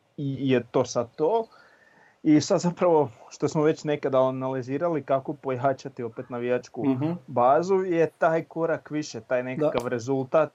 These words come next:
Speaker 2: To, to.
Speaker 1: Ko što si sad spomenuo tu neku osamdeset drugu gdje Dinamo dobio
Speaker 2: Da.
Speaker 1: jako puno.
Speaker 2: Da.
Speaker 1: A, znači, m,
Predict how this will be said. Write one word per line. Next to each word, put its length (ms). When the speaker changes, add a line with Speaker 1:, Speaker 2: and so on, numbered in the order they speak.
Speaker 2:
To, 140
to. 200
Speaker 1:
Ko 80
što 220
si 140
sad 240
spomenuo 640
tu 220
neku 300
osamdeset 420
drugu 240
gdje 180
Dinamo 400
dobio 200
Speaker 2:
Da. 80
Speaker 1:
jako 400
puno. 420
Speaker 2:
Da. 180
Speaker 1:
A, 480
znači, 360
m, 360